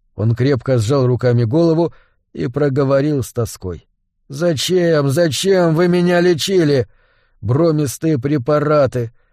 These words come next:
праздность, теплые ванны, надзор, малодушный страх за каждый глоток, за каждый шаг. Все это, в конце концов, доведет меня до идиотизма. Я сходил с ума. У меня была мания величия.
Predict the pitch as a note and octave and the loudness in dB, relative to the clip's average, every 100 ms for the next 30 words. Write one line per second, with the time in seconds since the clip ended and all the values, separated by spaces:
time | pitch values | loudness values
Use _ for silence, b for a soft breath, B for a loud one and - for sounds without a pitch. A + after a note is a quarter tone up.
0 | _ _ - D3 D#3+ D3+ B2 B2 G#2 - | _ _ -2 2 2 2 0 -4 -8 -14
1 | _ - F3 C3+ D#3+ D#3+ C3+ D3 E3 D#3 | _ -4 -2 0 0 0 0 2 4 2
2 | C#3 A#2+ A2 C#3 D3+ B2+ B2+ E3+ E3+ D3 | 2 -2 -2 -2 -2 -2 -2 2 2 2
3 | A2 A2 D3 D#3 E3+ - D#3+ E3+ - E3+ | 0 0 0 2 0 -2 -2 -4 0 2
4 | F3+ D#3 B2+ D3 E3 D3 C#3 C#3+ D#3+ D3+ | 4 2 0 0 2 2 0 0 0 0
5 | D#3+ E3+ D#3 B2+ D3 E3 E3+ C#3+ E3+ E3 | 2 2 2 2 0 2 2 2 0 0
6 | - F3+ E3 C3+ - b b b b b | 0 4 4 2 -8 b b b b b
7 | - - D#3+ E3 D#3+ D#3 C#3 C#3 D#3+ C3+ | -20 -4 0 2 2 2 0 0 0 0
8 | D#3+ D3 C#3+ B2 F3+ C3+ E3+ E3 D#3 F3+ | 0 2 0 0 0 2 2 2 2 0
9 | C3 D3+ D#3+ D#3+ C#3+ D3+ E3+ C#3+ C3 D3 | 0 0 2 0 0 -2 -2 -2 0 0
10 | C3+ - D#3 C3+ B2 B2 A2 D#2+ _ _ | -2 -2 -2 0 0 0 0 -4 _ _
11 | _ _ - A2 C#3+ - D3 C#3+ D3 - | _ _ -10 -4 -4 -2 0 0 -2 -4
12 | D#3 D3+ D3+ C3+ A2 - _ _ _ - | -2 0 0 0 -2 -8 _ _ _ -4
13 | D3+ E3 D#3 D#3+ E3 E3 E3 D#3 D#3+ D#3+ | 0 2 2 2 2 2 2 2 2 2
14 | F3 E3+ C3 A#2 - | 2 2 0 -6 -12